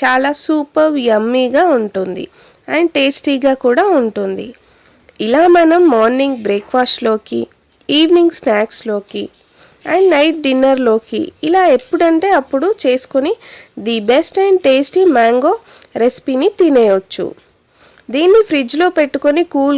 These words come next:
కూల్గా యమ్మీ యమ్మీగా తినేయొచ్చు. నేను మీకు the best పూరి and మ్యాంగో రసం రెసిపీ చూపించబోతున్నాను.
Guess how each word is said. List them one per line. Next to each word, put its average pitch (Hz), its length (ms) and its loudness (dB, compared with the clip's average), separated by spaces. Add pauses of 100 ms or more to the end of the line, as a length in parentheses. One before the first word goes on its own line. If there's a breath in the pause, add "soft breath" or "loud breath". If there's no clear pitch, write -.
కూల్గా 277 340 0 (120)
యమ్మీ 247 380 0
యమ్మీగా 254 440 0 (120)
తినేయొచ్చు. 208 640 -2 (640 loud breath)
నేను 330 200 4 (140)
మీకు 311 320 0
the 262 80 0 (140)
best 320 200 0 (140)
పూరి 294 280 0 (120)
and 494 160 -4 (120)
మ్యాంగో 247 420 2
రసం 311 320 -2
రెసిపీ 302 320 -4 (100)
చూపించబోతున్నాను. 214 1040 -4